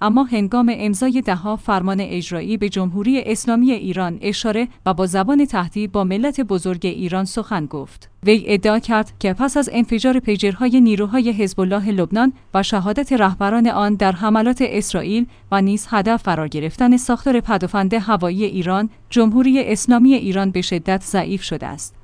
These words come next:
رئیس جمهور جدید آمریکا همچنین در یکی از چند سخنرانی خود پس از مراسم تحلیف در جمع بخشی از هوادارانش ادعا کرد:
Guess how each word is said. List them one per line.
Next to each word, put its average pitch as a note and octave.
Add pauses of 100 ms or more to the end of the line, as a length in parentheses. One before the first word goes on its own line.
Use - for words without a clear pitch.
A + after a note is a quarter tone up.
(160)
رئیس G#3
جمهور C4
جدید G3+
آمریکا G#3
همچنین C4+
در B3+
یکی C4
از B3+
چند A#3+
سخنرانی G3
خود B3
پس D4+
از C4+
مراسم A#3+
تحلیف A#3
در F#3
جمع F#3+
بخشی G3
از A#3+
هوادارانش D#3
ادعا E3+
کرد: E3